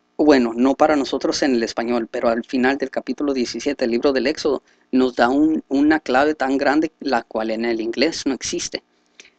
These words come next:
porque en el inglés no traducen la palabra trono. ¿Recuerdan Jehová Nesí? Jehová Nesí significa esta es la bandera, este es el poste, esta es la bandera del triunfo, de la victoria. En esta base, en esta piedra, en esta fundación, en esta basis,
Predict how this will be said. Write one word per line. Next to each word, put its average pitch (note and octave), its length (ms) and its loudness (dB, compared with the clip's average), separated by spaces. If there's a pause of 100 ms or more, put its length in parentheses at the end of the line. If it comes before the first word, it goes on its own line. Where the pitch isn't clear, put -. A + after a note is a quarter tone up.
(120)
porque - 260 -2
en A#2+ 120 2
el A2+ 140 -4
inglés B2 420 -2
no C3 160 2
traducen E3 580 0
la C#3 80 -2
palabra A#2 420 -2
trono. A2+ 380 -2 (260)
¿Recuerdan D#3 480 0
Jehová D3+ 360 2
Nesí? A3 420 0 (160)
Jehová D#3+ 380 0
Nesí D#3 320 0
significa - 680 -4
esta D3+ 380 0
es C3 220 0
la C3 100 0
bandera, A#2 360 0
este A#2 180 -6
es - 100 -4
el C3 80 -2
poste, - 520 -6
esta C3+ 200 -6
es C#3+ 100 -4
la C3+ 180 2
bandera C3 480 -2
del A#2+ 220 -4
triunfo, C3 420 -2
de B2+ 100 -2
la A2 100 -4
victoria. A#2 500 -4 (540)
En C3 260 2
esta F3 380 2
base, F3+ 460 -2 (100)
en C3 240 2
esta F3+ 360 -2
piedra, D#3 440 0
en C3 140 2
esta D#3 260 -2
fundación, D3+ 540 -2
en C3+ 120 0
esta C3+ 220 -2
basis, D3 420 -2